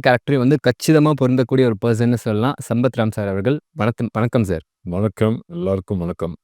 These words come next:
Speaker 1: வணக்கம், எப்படி சார் இருக்கீங்க?
Speaker 2: நல்லா இருக்கு சார், ஆண்டவன் அருளால.
Speaker 1: ரொம்ப சந்தோஷம் சார். காந்தாரா சாப்டர் ஒன் ரிலீஸ் ஆகி டூ வீக்ஸ் தான் ஆச்சு, அதுக்குள்ள சிக்ஸ் ஃபிஃப்டி பிளஸ் க்ரோர்ஸ் கலெக்ட் ஆகி கலக்கிட்டு இருக்கு. எல்லா, எந்த பக்கத்துல இருந்தாலும் காந்தாரா, காந்தாரான்னு இருக்கு. அந்த படத்துல நீங்க ஒரு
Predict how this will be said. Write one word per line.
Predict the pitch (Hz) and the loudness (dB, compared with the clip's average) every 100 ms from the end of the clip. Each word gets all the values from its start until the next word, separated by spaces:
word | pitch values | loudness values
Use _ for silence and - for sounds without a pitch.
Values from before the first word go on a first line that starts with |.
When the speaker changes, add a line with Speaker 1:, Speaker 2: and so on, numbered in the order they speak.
| _ _ | _ _
Speaker 1:
வணக்கம், | 160 113 135 139 | -2 2 2 2
எப்படி | 110 127 | 2 6
சார் | 156 135 | 8 8
இருக்கீங்க? | 113 123 101 92 - _ | 6 2 0 -2 -8 _
Speaker 2:
நல்லா | 143 151 101 104 | -12 -6 -2 -2
இருக்கு | 80 | -2
சார், | 85 85 - _ | -6 -8 -10 _
ஆண்டவன் | 85 82 80 | -12 -10 -8
அருளால. | 156 - 80 151 - _ _ - | -10 -8 -10 -10 -18 _ _ -8
Speaker 1:
ரொம்ப | 110 143 | -4 -2
சந்தோஷம் | 165 143 135 127 | 0 0 -2 -4
சார். | 139 151 - | -4 -4 -2
காந்தாரா | 127 147 147 139 | -2 2 2 2
சாப்டர் | 127 127 135 | 0 -2 -2
ஒன் | 135 | -2
ரிலீஸ் | 120 139 127 | 0 -2 0
ஆகி | 147 139 | -2 -2
டூ | 143 147 | 0 0
வீக்ஸ் | 139 | 0
தான் | 156 | -2
ஆச்சு, | 139 123 143 | -4 -2 -2
அதுக்குள்ள | 127 131 | -2 0
சிக்ஸ் | 156 147 - | -2 -2 -6
ஃபிஃப்டி | 156 156 | -6 -4
பிளஸ் | 143 127 - | -4 -4 0
க்ரோர்ஸ் | 151 - | 0 2
கலெக்ட் | 127 139 127 | -2 2 0
ஆகி | 151 - | 0 0
கலக்கிட்டு | 127 156 - 151 | -2 0 -4 -2
இருக்கு. | 143 - 160 - - - | -4 0 -2 -2 -10 -18
எல்லா, | - 117 151 175 | -2 2 4 4
எந்த | 160 147 185 | 4 4 4
பக்கத்துல | 185 185 175 | 2 -2 -2
இருந்தாலும் | 165 170 190 151 | -2 -2 -4 -2
காந்தாரா, | 156 165 165 156 143 | -2 0 0 0 0
காந்தாரான்னு | 147 151 156 147 | -2 0 0 -2
இருக்கு. | 139 147 180 | -4 -6 -6
அந்த | 120 151 190 | -2 0 2
படத்துல | 185 180 196 185 | 2 -2 0 0
நீங்க | 165 | 2
ஒரு | 143 | 0